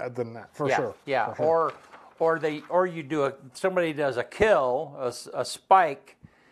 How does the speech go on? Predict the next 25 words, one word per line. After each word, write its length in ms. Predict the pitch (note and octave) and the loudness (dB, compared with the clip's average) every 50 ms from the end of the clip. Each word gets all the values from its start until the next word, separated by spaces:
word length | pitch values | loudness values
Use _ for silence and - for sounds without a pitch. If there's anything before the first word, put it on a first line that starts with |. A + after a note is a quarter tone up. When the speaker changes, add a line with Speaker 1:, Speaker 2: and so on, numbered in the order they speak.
| _ _ - | _ _ -8
Speaker 2:
and 160 | D3+ D3+ D3+ | -6 -4 -4
they 80 | C#3+ | -4
get 200 | B2+ B2 D3 E3+ | -4 -2 -2 -2
it 120 | D#3+ B2 - | -2 -2 -6
so 260 | - - - F#3+ G3+ F#3+ | -6 0 2 4 4 4
low, 680 | E3+ D#3+ E3 F3 E3+ D#3 C3 B2 A#2+ A#2+ B2 C3 B2+ - _ - | 0 0 0 2 2 2 0 0 -2 -4 -6 -6 -8 -12 _ -14
I 80 | - | -10
mean, 180 | C#3+ D3 C#3 C3+ | -8 -8 -6 -4
they 100 | B2+ B2 | -6 -6
get 280 | A#2 A#2 C#3 F#3+ G3 E3 | -6 0 0 2 2 2
it, 240 | B2+ A2 - _ _ _ _ _ _ - | -2 -2 -6 _ _ _ _ _ _ -6
but 120 | D#3 C#3 | -6 -6
it 100 | B2 A2 | -6 -4
doesn't 320 | C#3 C#3 C3 C3 - - | -4 -6 -4 -6 -10 -14
pop 300 | - - C#3+ C3+ B2 - D3 | -8 -6 -4 -4 -4 -4 -4
up. 220 | C3 A2 G#2 - | -4 -4 -4 -6
It 140 | A#2+ - - | -8 -14 -12
pops 320 | - - B2 A2 - - - | -10 -8 -8 -8 -8 -12 -12
right 220 | A#2 A2+ A2 G#2 F#2+ | -10 -10 -10 -10 -12
into 180 | G2+ G2 G#2 | -14 -16 -14
the 80 | G2 G2 | -14 -14
net. 140 | G2 G#2 B2 | -12 -10 -8
Speaker 1:
Yep. 180 | A#2 A2 A2 G#2+ | -6 -6 -8 -10
Speaker 2:
And, 140 | G2+ F#2 - _ - | -12 -18 -20 _ -14
yep. 200 | - - - - | -14 -14 -14 -14